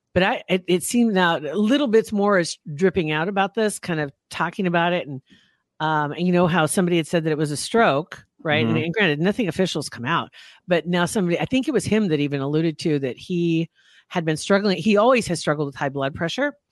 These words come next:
Speaker 1: but this movie apparently has been,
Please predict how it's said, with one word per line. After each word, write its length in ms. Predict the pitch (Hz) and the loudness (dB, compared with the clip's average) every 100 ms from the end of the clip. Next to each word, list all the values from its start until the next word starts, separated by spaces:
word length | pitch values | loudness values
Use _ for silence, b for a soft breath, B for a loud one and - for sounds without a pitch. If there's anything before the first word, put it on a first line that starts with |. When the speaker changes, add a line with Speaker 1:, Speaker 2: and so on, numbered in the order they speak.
| B B - | B B -12
Speaker 1:
but 600 | 143 226 240 160 - - - | 0 2 4 2 -4 -14 -8
this 240 | 175 170 | -4 -2
movie 300 | 202 277 269 | 0 0 0
apparently 420 | 185 - 165 131 156 | -4 -4 -4 -4 -6
has 200 | 160 139 | -6 -4
been, 380 | 139 123 165 | -4 -2 -4